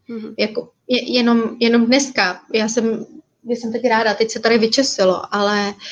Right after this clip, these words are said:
Speaker 2: celý den strašně silně pršelo, takový ten monzunový déšť,
Speaker 1: Mhm.
Speaker 2: který normálně přicházel v minulosti,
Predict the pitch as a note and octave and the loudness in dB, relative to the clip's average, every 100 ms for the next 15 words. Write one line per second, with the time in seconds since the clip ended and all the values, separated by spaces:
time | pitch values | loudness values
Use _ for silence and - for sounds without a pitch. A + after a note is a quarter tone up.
0 | - - - - A#3+ B3+ B3 A3 G#3 A3+ | -14 -16 -10 -2 2 2 4 2 0 -4
1 | - - A#3+ - B3 A#3+ A#3 A#3+ A#3+ A#3 | -8 -4 -4 0 -2 0 0 0 0 0
2 | - A3+ G3 G3+ - G#3 G#3+ A3+ A3 A3+ | 0 0 -2 -4 -4 -2 -2 -2 0 0
3 | A3 A3+ G#3+ A3 A3 G3 G#3 - - - | 0 0 0 0 2 0 -2 -4 -8 -12
4 | A3+ A#3+ _ A3+ A3 A3+ A3+ A3 G#3+ A3 | -14 -14 _ 0 2 4 2 2 0 0
5 | A3+ - A3+ A#3 A3 A3+ A3+ A#3 A3+ A3 | -2 -2 -2 0 0 0 0 0 0 0
6 | A3 A3+ A3+ - A3 G#3+ G#3 | 0 0 -2 -2 -2 -2 -4